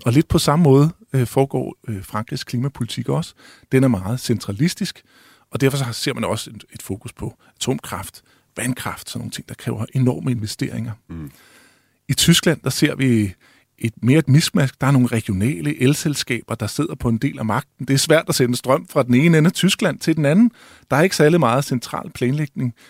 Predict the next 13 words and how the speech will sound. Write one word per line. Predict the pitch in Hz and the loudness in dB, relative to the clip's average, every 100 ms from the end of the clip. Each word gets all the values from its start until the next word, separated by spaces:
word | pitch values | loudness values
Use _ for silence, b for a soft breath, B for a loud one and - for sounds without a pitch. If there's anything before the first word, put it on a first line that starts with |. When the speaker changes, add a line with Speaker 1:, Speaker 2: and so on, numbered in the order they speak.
| b - | b -8
Speaker 1:
i, | 110 - _ _ | -8 -8 _ _
i | 147 | -8
Tyskland. | - 160 - 135 B B B B | -2 -2 -2 -4 B B B B
Og | 131 - | -6 -2
der | |
er | 165 147 | -2 -2
så | 175 | 0
også | 165 208 | -2 -2
et | - | -6
politisk | 165 160 190 - | -6 -4 -4 -4
fokus | - 165 180 - | 0 0 -2 -12
på | - 127 | -8 -8
at | - | -8